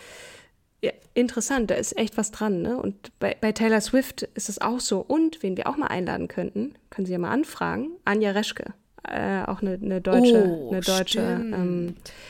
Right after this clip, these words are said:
Speaker 1: Frau, der das auch passiert ist, neben Dunja Hayali, ähm, genau.
Speaker 2: Ich denke
Speaker 1: Äh,
Speaker 2: mal, ihr habt alle mitgekriegt, sie hat so ein arschgeiles Social-Media-Video gemacht, wo sie, ähm, mal durchgerechnet hat, was uns das Patriarchat oder toxische Männlichkeit kostet. Und seitdem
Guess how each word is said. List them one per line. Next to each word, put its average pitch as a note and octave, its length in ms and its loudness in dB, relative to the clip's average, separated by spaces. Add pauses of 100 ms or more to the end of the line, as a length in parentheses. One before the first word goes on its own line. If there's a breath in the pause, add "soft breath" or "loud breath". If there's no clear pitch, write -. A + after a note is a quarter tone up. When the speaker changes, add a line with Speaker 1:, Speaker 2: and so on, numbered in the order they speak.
(140 loud breath)
Speaker 1:
Frau, F3 340 -4
der F3+ 120 -2
das F#3+ 160 -6
auch G#3 160 -2
passiert - 400 -6
ist, - 220 -6
neben F3+ 260 0
Dunja F#3 300 0
Hayali, F#3+ 580 2 (140)
ähm, G#3 280 2
genau. F#3+ 280 -6 (720 loud breath)
Speaker 2:
Ich A3 120 2
denke G#3+ 200 6
Speaker 1:
Äh, - 20 2
Speaker 2:
mal, F3+ 120 0
ihr F3 80 0
habt - 180 -4
alle F#3+ 140 0
mitgekriegt, F#3 480 -4
sie - 40 -4
hat F3+ 80 -6
so F3+ 80 -6
ein E3+ 180 -4
arschgeiles F3+ 640 -4
Social-Media-Video F3 920 -4
gemacht, D#3+ 520 -6
wo E3+ 80 -4
sie, D#3+ 400 -6
ähm, D#3 400 -10 (580 soft breath)
mal F3 160 -2
durchgerechnet F3+ 760 -2
hat, E3+ 180 -2
was E3+ 160 -2
uns F3 140 -6
das - 140 -8
Patriarchat F#3 920 -4
oder D#3 160 -12
toxische - 480 -10
Männlichkeit F3 640 -6
kostet. - 480 -12
Und D#3+ 140 -12
seitdem E3+ 480 -8